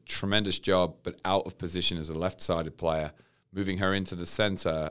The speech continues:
has really enabled her to influence the game for more people and for herself. Uh, and then similarly, that system change has enabled her to build a relationship with another player in Carly Cross,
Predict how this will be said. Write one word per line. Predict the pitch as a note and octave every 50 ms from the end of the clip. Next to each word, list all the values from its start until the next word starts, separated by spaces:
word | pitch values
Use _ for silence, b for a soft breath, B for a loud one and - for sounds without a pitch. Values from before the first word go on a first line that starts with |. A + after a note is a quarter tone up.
| - -
has | - E2+ E2 E2+
really | F#2 G2 G2 F#2+ F#2
enabled | F2+ E2+ F2 F2 D#2+ D#2+ E2
her | F2 F2 E2
to | D#2+ D#2 -
influence | E2+ E2 D2+ - - E2+ E2 D2+ -
the | - -
game | D#2 F2 E2 E2 E2
for | - D#2
more | D#2+ D#2+ D#2 D2+
people | - B2 B2 A2+ - G#2 G2+
and | F2 F2+ E2+ F2
for | - D2+
herself. | D2 D2+ - - D#2 E2 G2 B2 - _ _ _ _ _ _ _ _ _ _ _ _ _ _ _ -
Uh, | - E2 E2+ E2 E2 D#2
and | E2+ G#2 A#2
then | A#2
similarly, | A2 - - C3+ C3 A#2+ A2+ G#2+ G#2+ G#2+ G#2 G#2 G#2 - - -
that | - F#2+ G#2 G2
system | F#2+ - G#2 G2+ - G2+
change | F#2+ - G#2+ G2+ G2 G2 F#2+
has | F#2 F2 G2
enabled | F#2+ F#2+ G2 F#2+ F#2 F#2+ F#2+
her | F2+ F2+
to | F2+
build | E2 D#2+ F#2 F#2+ F#2+
a | F2+
relationship | F2 E2+ F2+ F#2+ G2+ - F2+ F2+ - - -
with | - E2
another | F2 E2+ E2 D#2+ D#2+
player | - - - G#2+ G#2+ G#2 F#2 E2+ E2 E2 D#2+ - -
in | F2+ E2+ E2
Carly | D#2 - F2+ F2+ F2 E2 D#2+
Cross, | - - G#2+ G2+ F#2+ F2+ F2 - - - - -